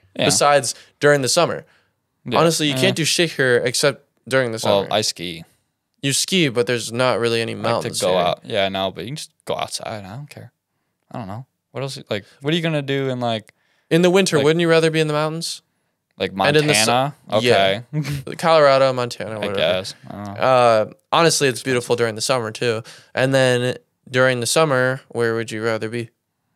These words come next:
Speaker 1: I don't know.
Speaker 2: A warmer place, right?
Speaker 1: Up north isn't. Up north would be cool though.
Speaker 2: Nah, that's near nothing.
Speaker 1: It's near the forest. You got cliffs. You got water.
Speaker 2: Cliffs?
Speaker 1: Yeah. Little,
Speaker 2: Where
Speaker 1: like,
Speaker 2: the fuck in Michigan do
Speaker 1: mini
Speaker 2: you
Speaker 1: cl-,
Speaker 2: live?
Speaker 1: mini
Speaker 2: <laughs>
Speaker 1: cliffs.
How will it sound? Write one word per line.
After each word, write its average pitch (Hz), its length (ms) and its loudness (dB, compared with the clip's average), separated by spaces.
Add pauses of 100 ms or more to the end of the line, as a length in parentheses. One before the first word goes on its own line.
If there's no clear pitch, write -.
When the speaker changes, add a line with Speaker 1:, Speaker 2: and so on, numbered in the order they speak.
(140)
Speaker 1:
I - 120 -16
don't 104 140 -14
know. 101 120 -20
Speaker 2:
A 117 60 -10
warmer 110 340 -10
place, 143 320 -10
right? 151 160 -12
Speaker 1:
Up 131 180 -6
north 80 280 -14
isn't. - 240 -20 (160)
Up 110 200 -6
north 95 220 -14
would - 140 -20
be - 220 -20
cool - 240 -18
though. 117 200 -18 (340)
Speaker 2:
Nah, - 520 -14 (100)
that's - 380 -10
near 127 180 -4
nothing. 107 400 -10 (500)
Speaker 1:
It's 170 140 -10
near 160 160 -4
the 151 100 -4
forest. 156 520 -4
You - 60 -16
got - 200 -6
cliffs. - 500 -6
You - 60 -16
got - 260 -8
water. 90 380 -6
Speaker 2:
Cliffs? 196 720 2
Speaker 1:
Yeah. 147 180 -6 (540)
Little, 139 160 -2
Speaker 2:
Where 247 140 6
Speaker 1:
like, 208 60 4
Speaker 2:
the 170 120 2
fuck 247 320 2
in 208 100 -2
Michigan 226 320 0
do 220 80 2
Speaker 1:
mini 220 80 0
Speaker 2:
you 226 120 0
Speaker 1:
cl-, 214 100 0
Speaker 2:
live? 110 240 4
Speaker 1:
mini 120 220 -2
Speaker 2:
<laughs> - 120 -10
Speaker 1:
cliffs. 185 400 -6